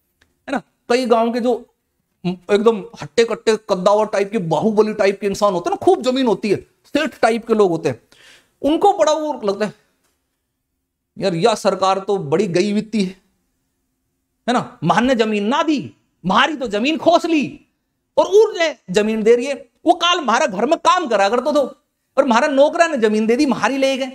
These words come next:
या तो हमारी मुच्छा की बात आ गई, या तो गवर्नमेंट तो बिल्कुल ही हमारे खून चूसने पर उतर गई, एटसेटरा, एटसेटरा, इस तरीके की चीजें बात आपने देखी होंगी, है ना। ये थोड़ा हरियाणवी लैंग्वेज में, हाँ, उस तरफ की चीजें मैंने आपको बताई कैसे होता है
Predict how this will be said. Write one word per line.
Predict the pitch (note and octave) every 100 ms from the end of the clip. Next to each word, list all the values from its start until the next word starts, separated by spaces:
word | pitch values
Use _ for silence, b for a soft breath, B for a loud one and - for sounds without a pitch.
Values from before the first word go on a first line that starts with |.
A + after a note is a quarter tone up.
| - _ _ -
या | G3+
तो | A#3+
हमारी | G3+ F3 B3
मुच्छा | A3 A3 G#3
की | F#3+
बात | F3+ D3+ D3+
आ | F#3+
गई, | D4 G3+ - _ _ _ _ _
या | F3 F#3+
तो | G3
गवर्नमेंट | E3 E3+ F3 F3
तो | F3+ C4+
बिल्कुल | G3 G#3 G#3+ A3
ही | A3
हमारे | C4+ F3+ F#3 A#3 A3+ - _ _ _ _ _
खून | - C#4
चूसने | C4 A#3 A3 F3+
पर |
उतर | E3 C4+
गई, | C#4+ A#3+ B2 - _ _ -
एटसेटरा, | - A#3+ A#3 A3
एटसेटरा, | - F#3 F3+ B3
इस | A#3+
तरीके | A3 G#3 G3
की | G3+
चीजें | G#3 E3+ G#3 F3
बात | D#3+ D#3+
आपने | D3+ G3+
देखी | D#4+ A#3+ -
होंगी, | D3 A#2
है | A#2+ _ _ _ _ -
ना। | C#4 - E3
ये | F#3 A#3+ -
थोड़ा | G#3+ F#3+
हरियाणवी | E3+ F3 G#3+
लैंग्वेज | G#3+ G3+ G3+ G3
में, | G3 A3+
हाँ, | E3+ D3+ -
उस | -
तरफ | G3+ F#3+
की | -
चीजें | F#3+ F#3 E3+
मैंने | E3+ E3
आपको | E3
बताई | D#3 B3
कैसे | - A3 F#3+
होता | -
है | A2